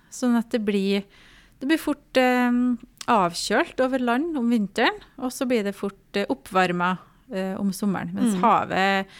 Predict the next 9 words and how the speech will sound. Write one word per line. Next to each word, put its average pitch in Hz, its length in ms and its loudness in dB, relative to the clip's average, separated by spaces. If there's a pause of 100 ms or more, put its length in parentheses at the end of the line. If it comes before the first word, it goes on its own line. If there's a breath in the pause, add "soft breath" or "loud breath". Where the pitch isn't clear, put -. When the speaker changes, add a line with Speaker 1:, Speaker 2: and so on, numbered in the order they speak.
(340 loud breath)
Speaker 1:
er 196 60 0
litt 190 180 0
mer 180 160 0
sånn 175 200 -6
jevn 170 380 -6 (180)
temperatur 175 560 -2
i, 175 180 -2
gjennom 170 480 -4
året. - 360 -4